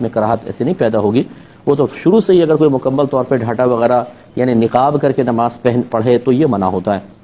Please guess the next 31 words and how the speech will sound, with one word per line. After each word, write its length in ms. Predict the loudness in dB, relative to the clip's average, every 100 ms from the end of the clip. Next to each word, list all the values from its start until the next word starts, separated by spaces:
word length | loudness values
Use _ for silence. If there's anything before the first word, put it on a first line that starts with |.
| -4
तो 60 |
बस 140 | -2 0
वो 420 | 0 0 -2 -8
सजदे 280 | -6 -4 -2
में 120 | -2
तो 60 | -2
थोड़ी 200 | 0 0
देर 140 | 2
ही 60 | 2
होती 240 | 2 2
है, 60 | 0
बाद 240 | 0 -2
में 60 | -4
हटा 220 | -2 0
लें, 140 | 0 -2 -8 -20 -4
तो 60 | -2
इससे 280 | 2 2 2
नमाज 300 | 0 -2 -2
पे 100 | -4
कोई 100 | -2
फ़र्क 260 | -4 -4
नहीं 280 | -4 -2 -2
पड़ेगा। 400 | -2 -2 -2 -4 -8 -20 -20 -8 -2
ये 60 |
कहते 240 | 0 2 2
हैं 100 | 2
कि 100 | 2
इतना 260 | 2 0
बारीक 300 | 2 2 2
दुपट्टा 460 | 0 -2 -2 0 0
कि 180 | 2